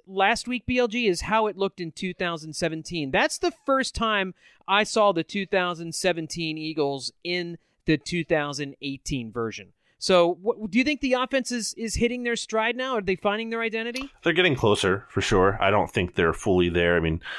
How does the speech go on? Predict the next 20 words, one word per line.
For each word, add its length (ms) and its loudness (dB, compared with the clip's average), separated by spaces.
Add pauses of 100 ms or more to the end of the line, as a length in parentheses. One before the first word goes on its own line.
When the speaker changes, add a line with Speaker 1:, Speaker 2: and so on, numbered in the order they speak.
(420)
Speaker 2:
especially, 540 2
you 80 2
know, 80 6
it's 80 2
frustrating 540 4
to 80 2
see 480 0
some 200 0
of 120 4
the, 480 2
the 80 -2
plays 280 2
left 220 2
on 140 4
the 60 0
field 420 4
against 300 0
Washington. 640 2 (460)
Uh, 180 -4
the, 120 -6